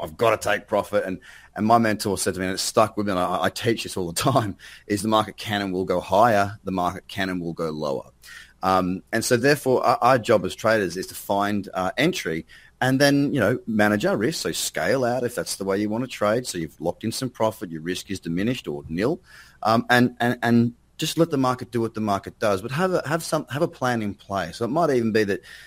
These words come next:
you know, you scale out one-to-one, then you might get a good move and it's really overextended and you, you take it at, say, six or seven-to-one,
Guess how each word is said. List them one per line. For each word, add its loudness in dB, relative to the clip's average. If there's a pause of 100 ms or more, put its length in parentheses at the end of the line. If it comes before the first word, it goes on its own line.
you -4
know, 0
you -2
scale 2
out 0
one-to-one, -4 (240)
then 0
you 0
might 2
get -2
a -4
good 0
move 0
and -6
it's -12
really 0
overextended 0
and -6
you, -6
you -16
take -2
it -4
at, -6
say, -2
six -6
or -4
seven-to-one, -2